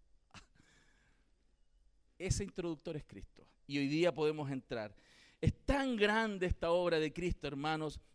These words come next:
que Pedro anima el corazón entonces de los creyentes recordándoles que Él sufrió por ellos. Y el tercer punto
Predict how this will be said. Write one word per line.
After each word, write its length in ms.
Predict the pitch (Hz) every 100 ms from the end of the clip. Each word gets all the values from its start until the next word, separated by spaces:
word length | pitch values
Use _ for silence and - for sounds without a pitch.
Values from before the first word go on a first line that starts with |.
| _
que 140 | 156
Pedro 400 | - 190 208 196
anima 320 | 175 175 208 214
el 100 | 196
corazón 460 | 185 160 190 175
entonces 360 | 170 175 170 175
de 60 |
los 140 | 165 160
creyentes 560 | 151 147 160 175 180 - -
recordándoles 1300 | 156 185 190 180 160 156 233 254 220 180 135 107 - _ _
que 220 | - 156 180
Él 80 |
sufrió 360 | 170 151 147 139
por 160 | 120 104
ellos. 380 | 98 82 - - _ - - - _
Y 300 | 233 262 262
el 160 | 240 -
tercer 520 | 214 190 - 254 -
punto 640 | 240 226 - 151 120 107